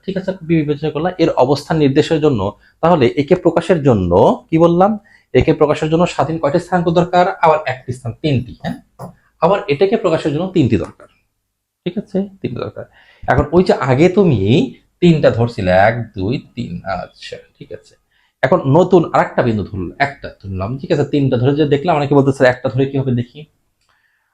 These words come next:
আচ্ছা, তিনটা ধরলাম, তিনটার পরে এখন একটা। এখন এই পি বিন্দু থেকে এই এক, দুই, তিন, তিনতম কণা, একতম কণা, দুইতম কণা, এদের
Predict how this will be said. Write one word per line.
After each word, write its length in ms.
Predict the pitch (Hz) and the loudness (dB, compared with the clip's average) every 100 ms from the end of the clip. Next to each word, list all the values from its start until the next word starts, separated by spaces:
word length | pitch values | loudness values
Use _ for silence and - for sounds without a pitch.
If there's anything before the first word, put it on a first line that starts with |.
| - | -2
আচ্ছা, 160 | 151 | -2
তিনটা 400 | 147 202 202 180 | 0 4 4 4
ধরলাম, 280 | 120 117 113 | 2 2 2
তিনটার 320 | 156 139 143 | 2 4 4
পরে 140 | 151 175 | 2 0
এখন 200 | 139 143 | -2 -2
একটা। 180 | - - | -10 -12
এখন 380 | - _ - 147 _ | -18 _ -12 -12 _
এই 280 | 175 196 220 | 2 4 2
পি 100 | 233 220 | 0 0
বিন্দু 240 | 214 214 | 0 -2
থেকে 320 | - 208 214 214 208 202 - _ _ - | -2 -2 4 4 4 0 -10 _ _ -6
এই 240 | 156 - | -6 -4
এক, 440 | 147 156 165 147 123 | 0 2 2 0 0
দুই, 220 | 151 165 170 - | 4 4 4 0
তিন, 220 | 180 143 87 - _ _ _ _ _ - | 2 2 0 -8 _ _ _ _ _ 0
তিনতম 460 | 175 175 170 131 104 | 4 6 6 2 2
কণা, 340 | 107 98 110 190 269 - _ _ _ _ _ _ - | 0 2 2 2 -2 -14 _ _ _ _ _ _ 0
একতম 500 | 151 - - 123 104 | 0 0 0 0 2
কণা, 500 | 98 101 135 170 - | 0 2 2 0 -4
দুইতম 440 | 107 175 180 - 107 | 0 2 4 2 -2
কণা, 280 | 90 95 87 - _ - _ - | -4 -6 -8 -12 _ -20 _ -2
এদের 260 | 175 247 | 2 4